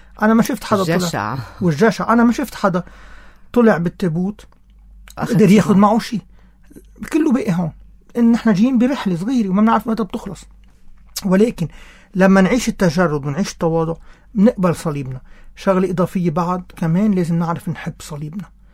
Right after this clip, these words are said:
Speaker 1: مشكلتنا كتير مرات إنه ربنا بيبعتنا صليب يقدسنا، صليب يجوهرنا،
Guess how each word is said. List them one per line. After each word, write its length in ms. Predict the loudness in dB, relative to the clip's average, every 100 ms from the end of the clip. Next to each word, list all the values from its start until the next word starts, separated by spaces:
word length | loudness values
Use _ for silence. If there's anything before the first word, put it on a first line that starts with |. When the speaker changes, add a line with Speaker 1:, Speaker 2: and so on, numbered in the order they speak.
| _ -20 -12 -4
Speaker 1:
مشكلتنا 760 | -4 -2 -2 -2 0 -2 -2 -8 _ _ -20
كتير 280 | -8 -4 -2
مرات 420 | -2 -4 -8 -10 -18 -20 -20 -14 -4
إنه 220 | 0 2
ربنا 300 | 2 2 0
بيبعتنا 440 | 0 -4 -6 -4
صليب 360 | -4 -4 -4 -4
يقدسنا، 420 | -8 -12 -14 -14 -16 -20 -20 -20 _ -20 -20 -20
صليب 380 | -8 -2 2 2
يجوهرنا، 540 | 0 -4 -4 -6 -8